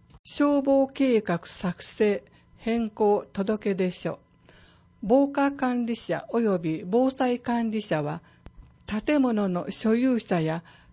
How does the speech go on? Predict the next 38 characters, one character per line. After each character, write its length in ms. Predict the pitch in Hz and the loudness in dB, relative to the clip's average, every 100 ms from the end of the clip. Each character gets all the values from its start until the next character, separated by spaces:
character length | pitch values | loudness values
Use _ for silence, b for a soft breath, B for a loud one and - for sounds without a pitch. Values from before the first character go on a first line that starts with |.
| _ | _
管 320 | - 269 269 | -2 2 2
理 120 | 262 | 0
権 360 | 254 269 262 262 | 0 4 6 6
限 240 | 254 240 | 4 2
者 180 | 208 190 | 2 0
の 120 | 170 | 0
指 280 | 170 - 254 | -2 -2 -2
示 140 | 220 185 | 2 2
を 160 | 160 | 2
受 260 | 196 - 175 | -2 -2 -2
け 40 | |
て、 260 | - 156 170 b b | -2 -6 -8 b b
消 400 | - - 277 277 | -6 2 4 4
防 240 | 277 262 | 4 2
計 300 | 262 269 240 | 2 2 2
画 300 | 220 185 - | 0 -4 -2
を 160 | 170 170 | -2 -2
作 260 | - 175 | -4 -10
成 320 | - - 214 208 | -8 0 2 2
し、 320 | - 180 185 B B B _ _ | 0 -4 -4 B B B _ _
届 480 | 208 208 254 247 233 | 0 2 2 4 4
け 0 | |
出 120 | 214 | 4
ま 160 | 208 202 | 2 0
し 200 | - 190 | -2 -2
ょ 180 | 147 - _ - - _ _ _ _ _ - - | -2 -6 _ -20 -20 _ _ _ _ _ -20 -18
う。 40 | |
消 360 | - 277 285 277 | -2 2 4 4
防 280 | 277 269 269 | 6 6 8
用 260 | 254 254 240 | 8 6 4
設 360 | - 285 285 | 2 2 2
備 160 | 208 175 | 0 2
等 280 | - 214 190 | 4 4 4
の 240 | 156 139 | 2 -2
点 320 | - 247 262 | 2 4 4
検 320 | 254 247 233 | 4 2 2
報 220 | 220 214 202 | 0 0 0
告。 440 | 185 180 165 - | -2 -2 -4 -4